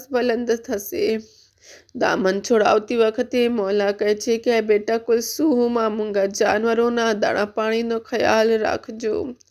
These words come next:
જો ના બંદોબસ્ત થાય તો તેમને આઝાદ કરી દેજો."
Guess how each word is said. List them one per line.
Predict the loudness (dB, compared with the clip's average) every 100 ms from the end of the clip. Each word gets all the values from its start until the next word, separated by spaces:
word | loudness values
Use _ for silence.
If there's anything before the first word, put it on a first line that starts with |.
| _ -18 -16 -12
જો | 0 2
ના | 4 2
બંદોબસ્ત | 2 2 2 2 2 -2 -4
થાય | -2 2 4 2
તો | 0
તેમને | -2 -2 -4 -4 -4
આઝાદ | -4 -2 2 2 2 0
કરી | -4 -4 -2
દેજો." | -2 -4 -2 -4 -4